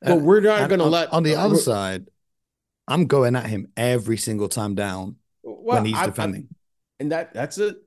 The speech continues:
Speaker 1: that's a fair. However, I'm not gonna be disruptive to my team. I'm gonna, because I wanna, I wanna as a coach, you have to be consistent on what you're doing.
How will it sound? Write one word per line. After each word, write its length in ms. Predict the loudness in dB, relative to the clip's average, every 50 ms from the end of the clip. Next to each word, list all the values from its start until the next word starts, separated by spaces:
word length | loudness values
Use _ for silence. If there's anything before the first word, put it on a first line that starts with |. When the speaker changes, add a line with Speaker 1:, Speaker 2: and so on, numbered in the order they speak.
| _ _ _
Speaker 1:
that's 200 | -18 -10 -8 -8
a 60 | -8
fair. 720 | -8 -10 -8 -2 0 2 2 2 2 0 -2 -6 -10 _ _ _ _ _ _ _ _ _ _ _ _ _ _
However, 640 | -2 0 0 2 2 0 0 -2 -4 -6 -8 -8 -6 -4
I'm 160 | -4 -2 0
not 240 | 0 0 -2 -2 -2
gonna 260 | -2 -2 -2 -2 -4
be 220 | -4 -6 -6 -6 -6
disruptive 580 | -4 -6 -6 -4 -4 -4 -4 -4 -6 -10 -8 -6
to 120 | -4 -4
my 160 | -4 -4 -6
team. 440 | -6 -6 -6 -6 -6 -6 -8 -12 -14 _
I'm 140 | -12 -10 -8
gonna, 320 | -6 -4 -2 -2 -2 -2
because 580 | -4 -4 -8 -8 -4 -2 0 0 2 0 -2 -4 -6 -6
I 160 | -4 -2 -2
wanna, 400 | 0 0 0 0 0 0 -2 -4 _ _ _ _ _ _ _ _ _ _ _ _ -6
I 120 | -2 -2
wanna 460 | 0 0 0 0 0 0 -2 -4 -6 -8 _ _ _ _ _ _ _ _ _ _ _ _ _ _ _ _ _ _ _ _ _ _ _ _ _ _ _ _ -4
as 200 | -2 -2 -2 -2
a 60 | -4
coach, 480 | -6 -2 -2 0 0 -2 -4 -8 -16 _ _ _ _ _ -10
you 240 | -6 -6 -4 -4 -4
have 300 | -4 -2 -2 -2 -2 -6
to 80 | -8
be 160 | -8 -8 -10
consistent 720 | -10 -8 -8 -8 -8 -6 -6 -4 -4 -6 -6 -8 -16 -20 -20 _ _ _ _ _ _ _ _ _ _ _ _ _ _ _ _ _ _ _ _ _ _ _ _ _ _ _ _ _ _ _ _ _ _ _ -6
on 160 | -4 -2 0
what 220 | 2 2 0 0 -2
you're 80 | -6
doing. 340 | -6 -4 -6 -6 -6 -8 -12